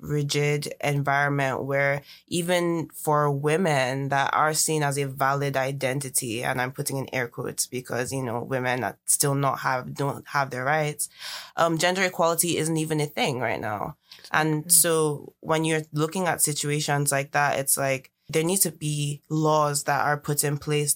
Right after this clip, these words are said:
Speaker 1: that protect gender identities across the board. There was a bill that was being passed to the
Speaker 2: The S S M P A.
Speaker 1: No, not even that one. Um,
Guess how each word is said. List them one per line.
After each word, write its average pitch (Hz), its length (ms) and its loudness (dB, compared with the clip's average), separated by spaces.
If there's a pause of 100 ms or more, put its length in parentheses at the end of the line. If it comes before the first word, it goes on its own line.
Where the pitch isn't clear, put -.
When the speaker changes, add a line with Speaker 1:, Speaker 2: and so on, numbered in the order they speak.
Speaker 1:
that 139 320 0
protect 147 500 -2 (340)
gender 147 380 2
identities 139 880 0
across 143 560 0
the 147 140 -4
board. 139 560 -2 (460)
There 151 200 2
was 151 440 2
a 156 120 0
bill 160 340 2
that 151 120 2
was 147 200 0
being 151 460 -2
passed 143 480 2 (180)
to 143 380 0 (400)
the 139 480 2
Speaker 2:
The 131 60 0
S - 140 2
S 175 200 -2
M 170 160 -2
P 165 240 -8
A. 165 220 -10 (300)
Speaker 1:
No, 180 200 2
not 190 180 4
even 165 240 0
that 147 260 2
one. 135 440 0
Um, 143 500 0